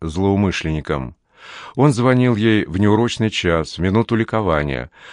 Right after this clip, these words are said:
выходя победителем в очередном круговом сражении. Долгие сдвоенные звонки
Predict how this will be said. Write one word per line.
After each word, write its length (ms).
выходя 500
победителем 840
в 100
очередном 540
круговом 480
сражении. 720
Долгие 560
сдвоенные 600
звонки 640